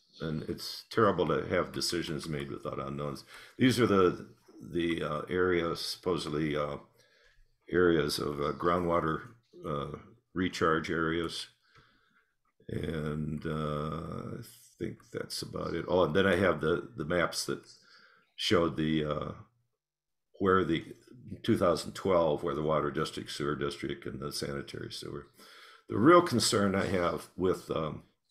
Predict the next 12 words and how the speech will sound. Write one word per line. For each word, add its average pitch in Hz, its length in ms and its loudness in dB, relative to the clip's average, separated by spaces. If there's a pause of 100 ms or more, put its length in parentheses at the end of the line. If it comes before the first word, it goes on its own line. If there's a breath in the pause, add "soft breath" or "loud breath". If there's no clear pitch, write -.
(260)
bringing 98 280 4
outside 92 560 2
water 82 400 2
into 73 340 -4
an 73 80 -4
area 71 260 -2
like 69 280 -8
this 71 340 -8 (1300)
is 110 200 -2
what's 151 200 6
gonna 113 240 0
happen - 640 0